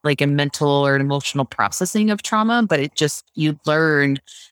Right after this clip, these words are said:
where are you holding certain things in your body and how does that want to be expressed through your movement? That's a really powerful tool.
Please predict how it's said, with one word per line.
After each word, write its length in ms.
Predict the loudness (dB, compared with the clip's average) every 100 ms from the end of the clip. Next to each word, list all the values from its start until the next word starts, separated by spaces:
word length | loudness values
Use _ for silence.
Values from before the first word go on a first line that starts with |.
| _ -8
where 460 | -2 0 2 2
are 40 | 2
you 240 | 0 -2
holding 480 | -2 0 2 2 0
certain 360 | 0 -4 -6 -4
things 260 | -2 0
in 120 | 0
your 100 | -2
body 500 | -2 -2 0 2 2
and 140 | 0 -2
how 400 | 0 2 2 2
does 220 | 0 -2
that 180 | -2 -2
want 180 | 0 0
to 60 |
be 140 | 0 0
expressed 760 | -2 -6 -4 -2 -2 -4 -8 -10
through 200 | -4 0
your 160 | 2
movement? 440 | 2 0 -2 -8 -12 _ _ _ _ _ _ _ _
That's 280 | -4 -2 -6 -4
a 60 |
really 400 | -4 0 2 0
powerful 560 | 0 0 0 0 -2 -8
tool. 500 | -6 -6 -6 -8